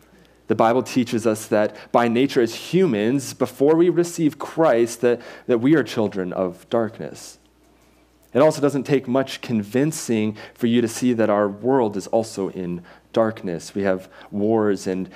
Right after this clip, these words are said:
injustice. There's, there's hate and evil things happening all around us.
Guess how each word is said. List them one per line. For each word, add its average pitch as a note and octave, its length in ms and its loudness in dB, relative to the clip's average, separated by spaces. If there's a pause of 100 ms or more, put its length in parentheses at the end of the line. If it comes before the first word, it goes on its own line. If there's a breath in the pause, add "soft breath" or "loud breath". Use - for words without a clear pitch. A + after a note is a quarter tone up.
(160 loud breath)
injustice. G#2 760 -2
There's, F#2+ 300 -2
there's G2 200 -4
hate A#2 360 -2
and G#2 100 -4
evil A#2 200 2
things G#2+ 360 -4
happening G#2+ 380 -2
all F#2+ 240 -2
around G#2 440 -4
us. - 340 -16